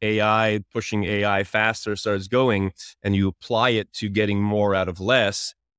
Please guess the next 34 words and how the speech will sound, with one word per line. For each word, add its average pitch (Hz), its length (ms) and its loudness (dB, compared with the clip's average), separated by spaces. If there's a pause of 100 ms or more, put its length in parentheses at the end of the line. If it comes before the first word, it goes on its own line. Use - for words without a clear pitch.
(120)
hopefully 113 380 -2
we'll 104 180 0
see 110 300 -4
this, 98 380 -6 (260)
you 104 100 -2
know, 92 180 -2
we'll 123 180 -6
always 127 400 0
be 110 140 -4
riding 101 440 0
this 90 160 -8
tension 101 480 -2
line 82 360 -4
between 87 420 -4 (260)
what 104 200 -2
we 98 140 -4
can 92 300 -4 (160)
do 107 240 -2
with 95 160 -6
this 92 180 -8
amount 90 280 -4
of 82 100 -12
processing 87 540 -4
power 85 360 -2
and 85 140 -6
what 92 160 -10
we 85 80 -20
could 85 160 -12
do 87 160 -2
if - 100 -16
we 85 120 -8
had 82 180 -4
more. 82 420 -4
So 80 380 -6